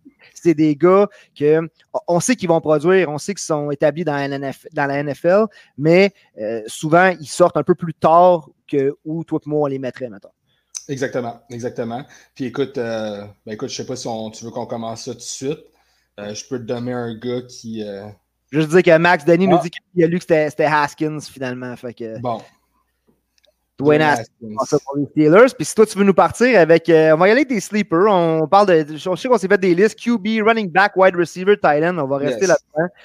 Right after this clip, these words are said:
Speaker 1: Fait que, euh, start ça, Gas. C'est qui que t'as sur
Speaker 2: Ben,
Speaker 1: ta
Speaker 2: écoute,
Speaker 1: liste comme sleeper,
Speaker 2: justement,
Speaker 1: tu
Speaker 2: dans, dans, dans l'optique, euh, sleepers versus value pick,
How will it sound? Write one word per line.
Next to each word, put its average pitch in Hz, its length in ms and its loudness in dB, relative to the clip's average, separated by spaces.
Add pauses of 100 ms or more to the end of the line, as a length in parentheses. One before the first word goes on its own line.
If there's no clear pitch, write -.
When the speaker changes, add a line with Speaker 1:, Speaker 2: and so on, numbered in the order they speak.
(200)
Speaker 1:
Fait 123 120 -10
que, 135 100 -6
euh, 131 100 0
start 214 260 4
ça, 202 220 4
Gas. 175 340 4
C'est 143 60 -16
qui 190 160 -14
que - 60 -20
t'as 180 100 0
sur 131 120 -4
Speaker 2:
Ben, 131 40 -6
Speaker 1:
ta 151 140 0
Speaker 2:
écoute, 147 60 0
Speaker 1:
liste - 120 -8 (320)
comme 135 100 -16
sleeper, 143 280 -2
Speaker 2:
justement, 151 200 -2
Speaker 1:
tu 165 60 -4
Speaker 2:
dans, 131 300 -6 (240)
dans, 123 180 -12
dans 127 140 -8
l'optique, 147 560 -4
euh, 120 100 -6
sleepers 139 840 -6
versus 127 380 -8
value 127 380 -6
pick, 147 360 -10